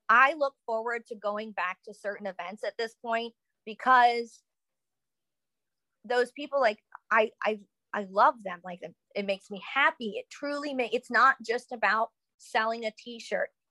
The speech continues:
There's a lot of snarky, funny things in there, because you don't know, if you have no idea what's going on in someone's life. If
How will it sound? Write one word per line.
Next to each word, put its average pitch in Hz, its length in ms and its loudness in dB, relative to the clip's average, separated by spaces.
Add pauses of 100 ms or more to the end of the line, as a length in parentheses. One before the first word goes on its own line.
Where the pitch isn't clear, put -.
There's 262 280 6
a 320 80 -4
lot 269 220 0
of 254 80 -12
snarky, 220 760 -10 (220)
funny 226 360 0
things 269 300 -8
in 269 120 -4
there, 262 300 -2
because 220 720 0 (580)
you 220 320 -6
don't 453 320 2
know, 247 640 2
if 214 440 0
you 269 200 -10
have 339 120 -4
no 285 140 -6
idea 311 220 -6
what's 285 160 -8
going 254 180 -8
on 220 140 -4
in 226 60 -12
someone's 226 320 -8
life. 208 280 -2
If 214 120 -4